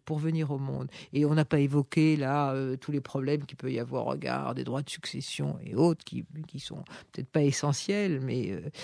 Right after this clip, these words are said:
donc, euh, moi, je favorise, si vous voulez, une politique de la recherche, euh, sur la stérilité, avec un financement à la hauteur des espoirs placés. Je favorise aussi, dans la ligne du rapport Colombani qui a été remis au, au président de la République au mois de mars,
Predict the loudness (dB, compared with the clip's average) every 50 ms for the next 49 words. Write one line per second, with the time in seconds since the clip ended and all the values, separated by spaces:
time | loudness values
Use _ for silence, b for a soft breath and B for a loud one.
0 | B B B B B 2 4 4 4 4 2 2 4 6 6 6 6 6 6 8
1 | 8 8 8 6 6 8 6 8 8 8 8 8 6 6 6 4 2 0 -2 -2
2 | 2 4 6 6 6 6 4 4 2 2 2 2 2 4 6 6 6 6 4 4
3 | 4 2 2 2 2 2 2 0 0 -4 -8 -10 B B B B B B B -2
4 | 0 2 2 0 0 0 2 0 0 0 -2 -2 0 0 0 -2 -4 -4 -2 0
5 | 0 2 2 2 2 2 4 4 6 6 4 4 4 4 4 4 4 4 2 2
6 | 4 4 4 2 2 2 2 2 4 4 2 0 -2 -2 -4 -6 -8 -4 -2 -2
7 | -2 -2 -2 -4 -4 -2 0 0 -2 -2 B B B B B B B B 0 2
8 | 2 4 6 6 8 8 8 8 8 6 4 4 4 2 0 0 0 -4 -8 -6
9 | -2 -2 0 0 2 2 4 4 6 4 4 4 4 2 2 4 2 2 2 2
10 | 2 0 0 0 0 2 2 4 4 4 4 4 4 4 4 2 2 0 2 2
11 | 2 2 4 4 4 4 2 2 0 -4 -2 0 2 4 4 4 4 4 4 2
12 | 2 2 0 -2 0 0 0 0 0 0 0 2 2 2 2 2 2 2 2 2
13 | 0 -4 -12